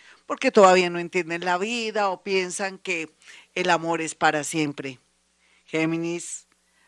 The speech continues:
no hay duda que los geminianos estarán muy tristes por estos días porque es emplazamientos de planetas, a pesar de que está Júpiter ahí iluminando su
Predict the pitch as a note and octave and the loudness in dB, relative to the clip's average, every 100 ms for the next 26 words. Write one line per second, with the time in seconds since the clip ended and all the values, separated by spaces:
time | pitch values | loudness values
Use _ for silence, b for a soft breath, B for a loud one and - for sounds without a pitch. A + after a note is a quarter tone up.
0 | _ G#3+ B3+ B3+ C#4+ D#4+ E4 C4+ G#3+ A#3 | _ -4 -4 0 0 0 -2 -6 -4 -6
1 | G#3 G3+ G#3+ B3+ C#4 C#4 - F#3+ F#3 G#3 | -4 -4 -2 -4 -6 -6 -2 2 2 0
2 | A#3 B3+ A#3 B3+ C#4 C#4 A3+ - F3 E3 | -4 -2 -2 -2 -6 -8 -10 -6 -6 -4
3 | - A3 G3 A#3+ C4+ - A#3+ G#3+ - F#3+ | -2 -4 -2 -2 -2 -2 -4 -2 -2 -4
4 | - B B B B B B3 D#4+ E4+ D#4 | -4 B B B B B -2 -2 -2 2
5 | C#4 G#3+ G3+ F3 E3 E3+ G#3 A#3 A3 - | 4 4 2 -2 -4 -8 -6 -6 -8 -2
6 | G#3+ A3 - - - F3 E3+ E3+ D#3 E3 | 2 2 0 -8 -6 -6 -4 -2 -2 -2
7 | A3 A3+ A3+ F#3+ - E3 F3 E3 G#3 A3 | -2 -4 -2 -2 -2 -4 -4 -4 -6 -6
8 | F#3 F3 G3 G3 A3+ G#3+ F3+ - B B | -6 -2 -2 -4 -4 -4 -4 -10 B B
9 | B E3 F3 F#3+ G#3+ G3+ _ F#3 F3 E3 | B 0 0 -2 -8 -10 _ -4 0 0
10 | D#3+ D#3+ F3+ G#3 G#3 - F#3+ F3 D#3+ D#3 | 0 0 2 2 2 0 0 2 2 0